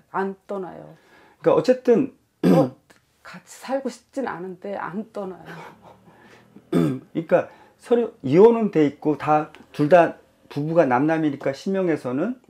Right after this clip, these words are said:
Speaker 1: 네.
Speaker 2: <clears throat> 남편이랑 이혼하거나 사별했거나 둘 중에 하나가 들어가 있어야 된다라는 거야, 사주에.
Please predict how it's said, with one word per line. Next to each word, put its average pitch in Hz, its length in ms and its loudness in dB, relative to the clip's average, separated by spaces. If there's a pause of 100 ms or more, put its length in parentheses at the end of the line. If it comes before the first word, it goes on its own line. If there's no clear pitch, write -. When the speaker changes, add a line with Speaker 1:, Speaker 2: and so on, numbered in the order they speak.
Speaker 1:
네. 202 120 -16
Speaker 2:
<clears throat> - 960 -6
남편이랑 123 580 -6
이혼하거나 117 720 -8 (280)
사별했거나 127 600 -8
둘 104 120 -18
중에 113 240 -14
하나가 120 420 -14
들어가 107 300 -12
있어야 98 260 -14
된다라는 95 500 -16
거야, - 140 -20
사주에. - 340 -20